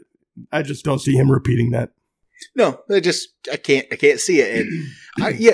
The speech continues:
Speaker 2: I would take the chance on him if he was later. It's just, this is too much. You're, right now, he's ranked ahead of Cooper Kupp. Why? What are people for? Like, you really opened my eyes at Cooper Kupp last week again, too.
Speaker 1: <laughs> I know.
Speaker 2: It's like,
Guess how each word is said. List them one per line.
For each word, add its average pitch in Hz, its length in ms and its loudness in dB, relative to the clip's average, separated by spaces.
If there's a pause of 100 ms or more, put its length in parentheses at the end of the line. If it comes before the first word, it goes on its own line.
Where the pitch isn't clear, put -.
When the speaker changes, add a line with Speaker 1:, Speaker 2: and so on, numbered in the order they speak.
Speaker 2:
I 226 40 4
would 240 140 0
take 233 220 -4
the 233 80 -2
chance 226 360 -2
on 143 200 2
him 139 80 0
if 139 80 -2
he 160 80 -4
was 165 180 -2
later. 175 380 0
It's 117 180 -6
just, - 340 -6 (580)
this 156 200 -8
is 165 160 -6
too 196 220 -8
much. 156 360 -6
You're, 156 200 -4
right 180 200 0
now, 196 200 -8
he's 165 240 -8
ranked 180 240 -6
ahead 165 180 -6
of 151 80 -4
Cooper - 320 -8
Kupp. - 400 -6 (720)
Why? 170 640 -4
What 208 160 4
are 208 60 8
people 208 220 -6
for? - 120 -10
Like, 151 240 0 (140)
you 190 220 2
really 240 180 6
opened 151 240 4
my 131 100 2
eyes 135 140 4
at 117 100 -2
Cooper 113 220 -4
Kupp 120 200 -4
last 101 220 -6
week 101 140 -8
again, - 260 -10
too. - 240 -6
Speaker 1:
<laughs> - 80 0
I 131 220 4
know. 120 160 2
Speaker 2:
It's - 160 0
like, 185 180 6